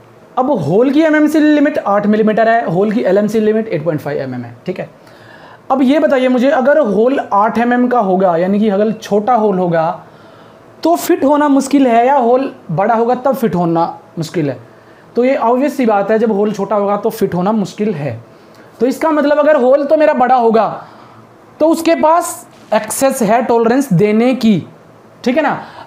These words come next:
अगर पहले ही मेरा होल आ-, छो-, बहुत छोटा हुआ, आठ एमएम का पहले ही मेरा होल छोटा है, तो वो कैसे fit होगा? बिल्कुल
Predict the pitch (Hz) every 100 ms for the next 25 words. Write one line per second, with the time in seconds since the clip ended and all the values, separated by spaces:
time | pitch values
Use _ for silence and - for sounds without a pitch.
0 | 226 294 311 277 277 339 339 339 320 330
1 | 320 - 220 220 208 262 233 226 240 208
2 | 170 175 185 185 208 233 240 214 240 277
3 | 285 254 262 220 233 226 175 - - -
4 | - - - - 302 320 302 226 233 180
5 | 147 - - - - - - - - -
6 | 247 277 330 277